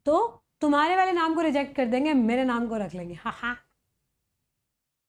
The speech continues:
है, तुम रह रहे हो ना स्पेन में, तो फिर सब कुछ नहीं मिलता है। So, the name that was correctly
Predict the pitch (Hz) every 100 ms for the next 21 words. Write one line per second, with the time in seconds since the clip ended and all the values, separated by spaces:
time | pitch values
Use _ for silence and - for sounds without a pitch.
0 | _ _ _ _ _ _ 214 220 226 254
1 | 262 226 269 - 240 220 208 - _ _
2 | _ _ _ 214 208 226 214 _ _ _
3 | - 202 220 - 220 196 175 165 _ _
4 | _ _ _ _ _ _ _ - 330 269
5 | - - - _ _ _ _ _ _ _
6 | _ - 269 294 359 494 415 370 359 392
7 | - 339 285 311 370 - 415 440